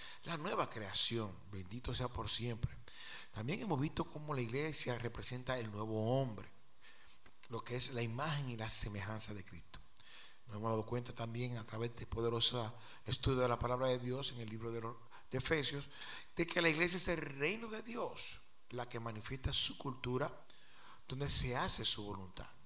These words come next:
Hemos visto también que la iglesia es la familia de Dios. Y como familia hemos visto que la familia es el gozo y el deleite del Señor. Y también en la última presentación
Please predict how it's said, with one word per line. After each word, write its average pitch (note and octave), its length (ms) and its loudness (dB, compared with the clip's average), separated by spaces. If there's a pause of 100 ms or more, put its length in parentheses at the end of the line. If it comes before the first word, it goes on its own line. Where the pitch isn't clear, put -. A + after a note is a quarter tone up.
(840)
Hemos B2+ 220 4
visto C#3 260 0
también A2+ 460 -2
que - 140 -2
la G#2+ 80 0
iglesia G#2+ 420 0
es A#2+ 140 -2
la A#2 160 -2
familia A2 400 -4
de A2+ 180 -2
Dios. A#2 640 0 (960)
Y C3 200 -2
como C#3+ 200 0
familia D3+ 560 4
hemos C#3 220 2
visto C#3+ 260 -2
que C3 260 2
la A#2+ 140 2
familia B2+ 300 0
es B2+ 80 6
el B2+ 120 0
gozo C3+ 380 0
y B2 60 0
el A2+ 80 -2
deleite A#2 480 -2
del A2 100 -2
Señor. G2+ 480 -4 (1300)
Y - 80 -6
también F3 580 2 (180)
en C3+ 80 -8
la B2+ 100 0
última C#3 280 -4 (320)
presentación A#2+ 640 0